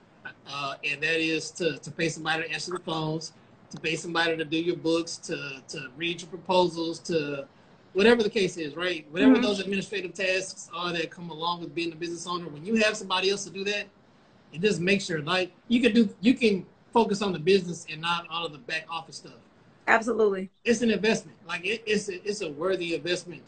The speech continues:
Speaker 1: uh, for, for, for your next time around. So with all this said, being said, because we've been too serious, how do you stay creative? Like, what do you do to unwind?
Speaker 2: Um, you know, I used to, um, think I was unwinding when I would go home and, like,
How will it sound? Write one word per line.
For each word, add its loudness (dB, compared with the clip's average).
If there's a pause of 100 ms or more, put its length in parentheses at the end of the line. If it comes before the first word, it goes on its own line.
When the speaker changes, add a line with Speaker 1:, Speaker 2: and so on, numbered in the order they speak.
(120)
Speaker 1:
uh, -12
for, -4
for, -10
for -20
your -12
next -10
time -12
around. -8
So 2 (340)
with -10
all 8
this 8
said, 2
being -2
said, -4
because -8
we've -8
been 0
too -12
serious, -2 (400)
how 2
do 6
you 2
stay -2
creative? -2 (320)
Like, -8
what 0
do -2
you -2
do 2
to 0
unwind? -6 (1500)
Speaker 2:
Um, 6
you -4
know, 2 (460)
I 4
used -2
to, 2
um, -2 (680)
think 6
I 10
was 2
unwinding -2
when 0
I 4
would -2
go 2
home 2
and, -2
like, -2